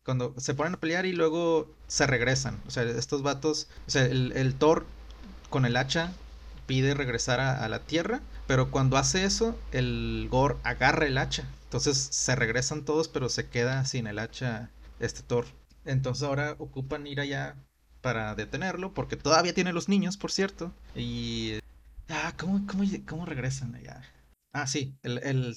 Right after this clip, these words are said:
el trueno de Zeus también le permite viajar a donde quiera, ¿no?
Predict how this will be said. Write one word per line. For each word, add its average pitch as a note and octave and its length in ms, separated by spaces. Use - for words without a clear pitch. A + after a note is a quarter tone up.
el C3+ 160
trueno E3 300
de E3 100
Zeus D3+ 260
también C#3 300
le C#3+ 80
permite C3 760
viajar A#2 320
a B2+ 60
donde G#2+ 240
quiera, A#2 240
¿no? A2+ 180